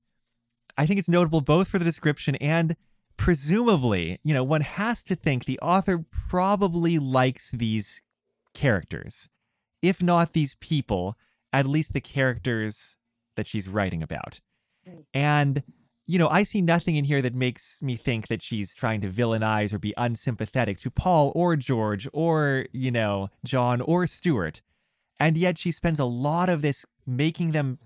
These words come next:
Speaker 1: having them do little petty jabs and, like, little aggressions at each other. It, I,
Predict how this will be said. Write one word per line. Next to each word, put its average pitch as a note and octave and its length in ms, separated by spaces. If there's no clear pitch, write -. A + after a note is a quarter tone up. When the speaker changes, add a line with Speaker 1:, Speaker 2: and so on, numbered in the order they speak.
Speaker 1:
having F3 260
them F3 120
do D#3 120
little C3 180
petty D3+ 380
jabs B2+ 580
and, A#2 100
like, A2+ 140
little A#2+ 200
aggressions G2+ 520
at C3 100
each B2+ 180
other. D3 320
It, - 200
I, - 80